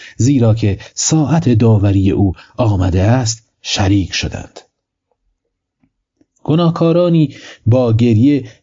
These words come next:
پرسیدند: "چه کار باید بکنیم تا نجات یابیم؟" آنهایی که زندگیشان شاهد نادرستی شده بود، اکنون مشتاق جبران آن بودند.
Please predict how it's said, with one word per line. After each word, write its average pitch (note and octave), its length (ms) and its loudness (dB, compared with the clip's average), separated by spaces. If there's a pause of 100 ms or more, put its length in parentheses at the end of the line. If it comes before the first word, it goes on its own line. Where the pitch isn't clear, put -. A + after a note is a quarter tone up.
(160)
پرسیدند: A2 760 -2 (1300)
"چه D#3 140 0
کار D3+ 300 -2
باید A2+ 340 0
بکنیم F2 520 -4 (340)
تا C3 160 -2
نجات A2+ 440 0
یابیم؟" G2 400 -8 (480)
آنهایی A2+ 380 0
که B2 140 -2
زندگیشان B2+ 640 0
شاهد C3 380 0
نادرستی B2 640 0
شده G2+ 240 0
بود، F#2 180 -4
اکنون B2 300 -2
مشتاق C3 520 0
جبران F#2+ 420 -2
آن G#2+ 220 -2
بودند. - 300 -10